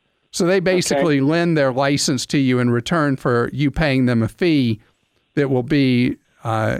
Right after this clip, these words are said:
Speaker 1: in, normally in the hundreds of dollars. And that's why you do that search online to find services available to you where you live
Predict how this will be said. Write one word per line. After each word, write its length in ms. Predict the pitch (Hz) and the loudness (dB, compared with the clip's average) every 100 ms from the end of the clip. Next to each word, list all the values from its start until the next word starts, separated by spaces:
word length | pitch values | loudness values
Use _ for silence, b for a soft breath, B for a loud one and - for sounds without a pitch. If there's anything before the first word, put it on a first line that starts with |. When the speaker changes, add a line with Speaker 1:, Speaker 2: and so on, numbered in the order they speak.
| 302 | -4
Speaker 1:
in, 420 | 160 139 - - 180 | -2 -2 -2 -2 0
normally 400 | 214 185 165 151 | 0 0 0 0
in 80 | |
the 100 | 135 | 0
hundreds 440 | 117 160 143 131 127 | 0 0 0 -2 -2
of 80 | 101 | -2
dollars. 580 | 123 104 82 - - - _ _ _ _ _ _ _ | -2 -2 -4 -10 -14 -20 _ _ _ _ _ _ _
And 140 | - 139 | -2 0
that's 240 | 160 - | 0 0
why 120 | 175 | 0
you 160 | 143 131 | 0 0
do 200 | 147 151 | 0 0
that 260 | 135 117 - | 0 -2 -4
search 500 | - 180 135 110 151 | -2 0 0 -2 -2
online 540 | 123 117 123 131 113 | 0 0 0 0 0
to 80 | 107 | -2
find 400 | - 135 123 117 | -2 -2 -2 -2
services 640 | - 147 139 131 135 110 | 0 0 -2 -2 -2 -2
available 560 | 110 127 151 143 123 113 | 0 0 2 0 -2 -4
to 140 | - | -2
you 260 | 135 110 110 | -2 0 0
where 140 | 110 | 0
you 180 | 120 107 | 0 0
live 400 | 110 180 175 120 | 0 2 0 -2